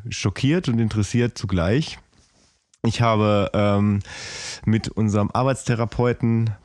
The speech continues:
bei uns, äh, nee, nicht bei uns, sondern bei ihm im Büro gesessen und er hat den Spieleschrank im Büro und da ist eine alte, äh, boah, ich kann dieses Wort nie aussprechen, Trivial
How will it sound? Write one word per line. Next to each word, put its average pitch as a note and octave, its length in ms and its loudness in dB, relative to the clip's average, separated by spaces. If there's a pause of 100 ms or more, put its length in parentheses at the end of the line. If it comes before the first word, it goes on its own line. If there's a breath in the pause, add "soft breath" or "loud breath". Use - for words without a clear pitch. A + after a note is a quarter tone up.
bei G#2 200 2
uns, G#2 400 0
äh, G2 520 0
nee, G2 160 2
nicht F2+ 200 0
bei G2 80 2
uns, G2+ 220 0
sondern G2 200 2
bei F2 80 0
ihm B2 220 2
im G#2+ 100 2
Büro G#2 300 2
gesessen F2+ 480 0
und G2+ 160 -2
er G2 140 0
hat G2+ 120 2
den G#2 80 2
Spieleschrank F#2+ 640 0
im E2+ 140 0
Büro D#2 300 0
und D#2+ 140 -2
da F#2+ 80 0
ist F2+ 140 -2
eine G2 280 0
alte, G2 1000 2
äh, E2+ 80 -4
boah, D#2+ 80 -2
ich D2 60 -4
kann F2+ 120 -2
dieses E2+ 200 -2
Wort E2+ 160 0
nie G2 120 2
aussprechen, F2 540 0
Trivial A2 480 0